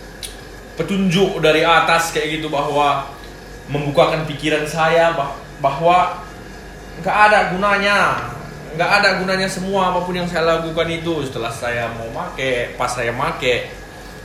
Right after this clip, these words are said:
Dan itu menguatkan hati saya bahwa,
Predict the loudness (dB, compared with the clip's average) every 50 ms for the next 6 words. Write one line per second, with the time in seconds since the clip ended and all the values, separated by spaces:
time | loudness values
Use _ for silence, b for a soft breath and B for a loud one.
0 | -16 -10 -4 -2 0 0 0 -2 -6 -10 -12 -14 -14 -16 -16 -16 -16 -18 -18 -18
1 | -18 -18 -18 -18 -16 -12 -8 -6 -6 -4 -4 -4 -4 -4 -4 -6 -8 -10 -12 -14
2 | -16 -16 -16 -16 -16 -18 -18 -18 -18 -18 -18 -18 -18 -18 -18 -18 -16 -16 -14 -6
3 | -2 0 2 4 4 4 4 4 2 2 2 2 0 0 0 -2 -2 0 0 2
4 | 2 4 4 4 4 4 2 2 0 -2 -4 -4 -2 0 2 2 2 2 0 -2
5 | -6